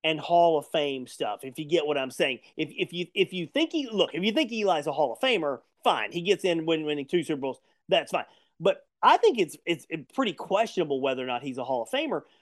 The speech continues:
But you take into all this account, he's going to become this media superstar forever.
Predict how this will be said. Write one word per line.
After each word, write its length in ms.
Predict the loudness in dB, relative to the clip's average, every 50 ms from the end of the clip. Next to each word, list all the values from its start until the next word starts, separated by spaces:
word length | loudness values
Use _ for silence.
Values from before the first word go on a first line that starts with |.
| _ _
But 220 | 2 2 2 2 0
you 100 | -6 -8
take 320 | -6 -2 -2 -2 0 0
into 200 | 0 2 2 0 0 2
all 240 | 4 4 6 6 6
this 200 | 4 2 2 0
account, 340 | -2 -2 -2 -2 -2 -4 -6 -12 _ 0
he's 240 | 2 2 2 2
going 280 | 0 0 2 2 2 2
to 60 | 0
become 360 | 0 0 0 0 0 2 2
this 200 | 4 2 2 0
media 640 | -2 -6 -4 -2 -2 -2 -2 -2 -2 0 0 0 0
superstar 1120 | 0 -6 -16 -10 -2 2 2 2 2 0 -6 -6 -4 0 2 4 4 4 4 2 0 -2 -4 _ _ _ _ _ -6 2
forever. 760 | 4 6 6 6 6 4 2 2 0 -4 -6 -10 -10 -12 -14